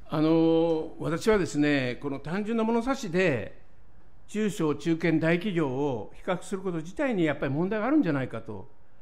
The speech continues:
そもそも中小企業と大企業に必要な経営者能力について、両者の優劣を比較するような表現ぶりとか、中堅企業、大企業の方が優れているみたいな、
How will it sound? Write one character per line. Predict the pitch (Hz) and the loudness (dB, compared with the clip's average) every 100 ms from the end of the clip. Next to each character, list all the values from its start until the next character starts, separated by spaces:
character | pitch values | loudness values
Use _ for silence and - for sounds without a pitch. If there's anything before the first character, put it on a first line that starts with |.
| - - | -14 -10
そ | - | 0
も | 285 | 2
そ | 269 | 4
も | 226 | 0
中 | - 214 | -2 -2
小 | 240 | -2
企 | 233 240 | -2 0
業 | 196 | 0
と | 160 185 170 113 - - - - - | 2 0 0 -2 -8 -12 -12 -12 -4
大 | 156 196 | 2 2
企 | 185 | 2
業 | 180 156 | 2 2
に | 139 | 0
必 | - 220 | -2 0
要 | 208 | 2
な | 202 196 | 2 0
経 | 208 214 | 4 4
営 | |
者 | 208 | 4
能 | 208 214 | 0 0
力 | 196 151 | -2 0
に | 139 | -2
つ | 139 | 0
い | 160 | -2
て、 | - 156 127 104 - - - - - - | 0 -2 -2 -4 -10 -12 -12 -14 -12 -2
両 | 190 277 | 0 2
者 | 247 | 2
の | 180 | 0
優 | 151 254 | 2 2
劣 | 285 175 - | 0 -2 -2
を | 165 185 120 - - | -2 -2 -4 -8 -10
比 | - | -6
較 | 214 | -6
す | - 269 | -4 -2
る | |
よ | 262 | 0
う | |
な | 196 | 0
表 | 135 160 170 | 0 0 0
現 | 160 | 0
ぶ | |
り | 165 | -2
と | 160 | -4
か、 | 139 117 95 - - - - - - - - - | -4 -6 -6 -12 -14 -14 -14 -14 -14 -14 -14 -6
中 | 214 | -2
堅 | 220 220 | 2 2
企 | 208 | 2
業、 | 190 | 0
大 | 170 185 | 2 -2
企 | 190 | 0
業 | 196 | 0
の | 180 | 2
方 | 170 | 0
が | 165 - | -4 -4
優 | |
れ | 233 | -4
て | 262 233 | 0 0
い | |
る | 208 | 0
み | 196 | 0
た | 175 | 0
い | |
な、 | 139 123 | 2 -2